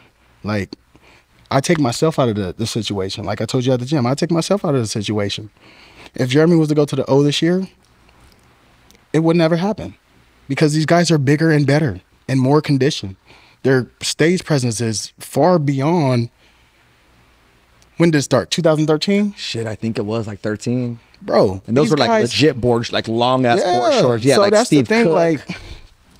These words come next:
Speaker 1: I know he, he was talking about him and Brandon going battling in that <laughs> two thousand thirteen.
Speaker 2: You heard that clip too? Yeah, everyone's been like
Speaker 1: Man, look, t-, check this out.
Speaker 2: <laughs>
Speaker 1: That ain't gonna happen. And Brandon ain't getting four.
Speaker 2: <laughs>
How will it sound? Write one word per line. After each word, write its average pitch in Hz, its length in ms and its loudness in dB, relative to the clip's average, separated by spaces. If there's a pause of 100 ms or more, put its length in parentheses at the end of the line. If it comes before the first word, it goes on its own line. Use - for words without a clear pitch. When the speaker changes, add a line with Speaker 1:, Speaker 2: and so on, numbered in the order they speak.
(320)
Speaker 1:
I 135 80 2
know 156 160 4
he, 147 220 2 (340)
he 160 160 4
was 127 140 2
talking 143 240 4
about 123 200 2
him 131 140 2
and 120 140 2
Brandon 120 340 2
going 113 240 0
battling 113 440 0
in 113 100 2
that 107 560 -4
<laughs> - 40 -20
two - 140 -6
thousand 113 380 0
thirteen. 113 220 0
Speaker 2:
You 120 60 4
heard 131 160 4
that 131 140 2
clip 143 260 2
too? 156 100 -2
Yeah, 120 200 4
everyone's 196 420 2
been 165 280 0
like 156 140 2
Speaker 1:
Man, 147 340 2
look, 151 480 2
t-, 208 260 2
check 208 220 0
this 139 180 0
out. 98 200 0 (220)
Speaker 2:
<laughs> - 440 -4
Speaker 1:
That 185 300 2
ain't 277 200 0
gonna 190 200 2
happen. 143 420 2 (1200)
And 202 480 2 (340)
Brandon 247 420 4
ain't 196 200 0
getting 151 220 0
four. 127 460 2 (300)
Speaker 2:
<laughs> - 100 0